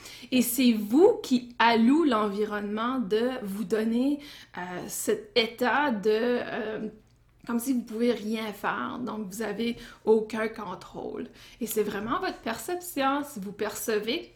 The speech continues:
l'environnement comme étant, ayant un impact sur vous, donc vous êtes la victime dans cette situation.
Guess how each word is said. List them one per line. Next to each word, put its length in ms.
l'environnement 960
comme 160
étant, 460
ayant 420
un 260
impact 640
sur 340
vous, 340
donc 300
vous 320
êtes 180
la 200
victime 640
dans 160
cette 260
situation. 720